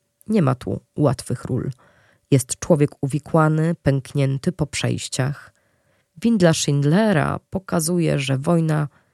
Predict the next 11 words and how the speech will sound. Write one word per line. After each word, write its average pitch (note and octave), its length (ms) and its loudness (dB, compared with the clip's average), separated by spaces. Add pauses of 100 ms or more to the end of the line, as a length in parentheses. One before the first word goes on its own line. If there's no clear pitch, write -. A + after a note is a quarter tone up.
(140)
nie F#3+ 140 0
kończy C#3 380 0
się - 140 -6
wtedy, C#3+ 420 -4
kiedy C#3 480 -2 (340)
milkną C#3+ 420 2
strzały. - 540 -4 (920)
Ona F3 160 6
zostaje D3+ 420 2
w - 60 -12
codzienności, D3 840 -2